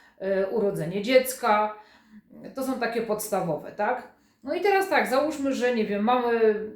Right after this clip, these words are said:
pięćdziesiąt parę lat, mm, e, i jesteśmy singlem, nie mamy już rodziców i teściów, e, no i jesteśmy w takim wieku, że nie planujemy mieć już dziecka, tak? Więc kompletnie nas te opcje nie dotyczą.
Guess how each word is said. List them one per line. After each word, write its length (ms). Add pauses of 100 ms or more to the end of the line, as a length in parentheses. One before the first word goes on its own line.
pięćdziesiąt 440
parę 300
lat, 480 (540)
mm, 280
e, 640
i 80
jesteśmy 460
singlem, 480 (1160)
nie 200
mamy 280
już 200
rodziców 480
i 60
teściów, 640 (1400)
e, 380
no 80
i 40
jesteśmy 300
w 40
takim 260
wieku, 200
że 80
nie 120
planujemy 480
mieć 200
już 100
dziecka, 400
tak? 400 (460)
Więc 180
kompletnie 500
nas 200
te 120
opcje 240
nie 100
dotyczą. 400